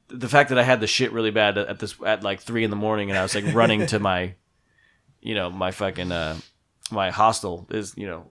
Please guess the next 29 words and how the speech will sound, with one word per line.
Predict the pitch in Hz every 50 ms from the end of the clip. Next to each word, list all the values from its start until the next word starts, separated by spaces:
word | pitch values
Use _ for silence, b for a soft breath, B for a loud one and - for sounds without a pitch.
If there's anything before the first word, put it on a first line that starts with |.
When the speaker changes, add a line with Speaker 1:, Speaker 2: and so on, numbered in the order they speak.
| _
Speaker 1:
a, | - - - - 65 - 107 -
a | - 101
fond | - 113 104 101 98 98
memory. | 104 101 101 95 90 87 85
But | - 104 98 92 - _ _ _ _ _ _ _ _ _ _ _ _ _ _ _ - 98 -
it, | - 113 107 - _ _ _ _ _ _ _ _ _ _ _ _ _ _ -
besides | - 117 - 147 139 131 135 131 104 117 -
any | 131 135 131 120 110
of | 104
that | 104 110 113 120 -
shit, | - 143 143 147 147 - _ _ _ _ _ _ _ _ _ _ _ _ _ _ _ _ _ _ _ _ _ _ -
my | - 110 117 117
hostel | 131 165 185 185 - 139 117
was | 110 107
great | 131 131 131 117 -
too, | 113 123 113
'cause | 110 98 101
it's, | 98 -
like, | 110 101 87
a | 87
co-ed | - 117 117 107 101 95 90 -
thing. | - 92 87 87
It | 85
was, | 85 85 85
like, | 92 87 82 82 - - _ _ _ _ _ _ _ _ _ _ _ _ _ _ _ -
girls | 107 101 104 107 110 107
showering, | 107 - - 113 107 110 110 113 113 110 110 110 110 107 107 110 107 101 101 - -
guys | - 101 101 104 107 104 -
showering, | - 113 107 107 107 110 107 107 107 107 107 107 107 101 101